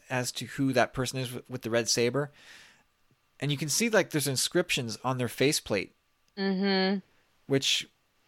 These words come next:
Speaker 1: you can see similar etchings on, if you look in the, the, uh, the Last Jedi visual dictionary,
Speaker 2: Mm-hmm.
Speaker 1: there's Snoke's ring.
Speaker 2: Yeah.
Speaker 1: You see the similar sort of etchings. So whatever, I, if that, is that Sith language?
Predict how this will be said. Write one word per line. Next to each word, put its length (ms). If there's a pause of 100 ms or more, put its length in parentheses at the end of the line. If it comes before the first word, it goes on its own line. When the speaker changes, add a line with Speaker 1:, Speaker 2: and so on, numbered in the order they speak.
(500)
Speaker 1:
you 80
can 100
see 180
similar 560
etchings 560 (280)
on, 340
if 180
you 80
look 180
in 100
the, 160 (140)
the, 140
uh, 260
the 100
Last 280
Jedi 260
visual 340
dictionary, 540 (360)
Speaker 2:
Mm-hmm. 380
Speaker 1:
there's 260 (100)
Snoke's 440
ring. 380 (640)
Speaker 2:
Yeah. 380
Speaker 1:
You 40
see 100
the 180
similar 500
sort 180
of 100
etchings. 440
So 240 (180)
whatever, 380
I, 200
if 100
that, 180
is 80
that 160
Sith 400
language? 520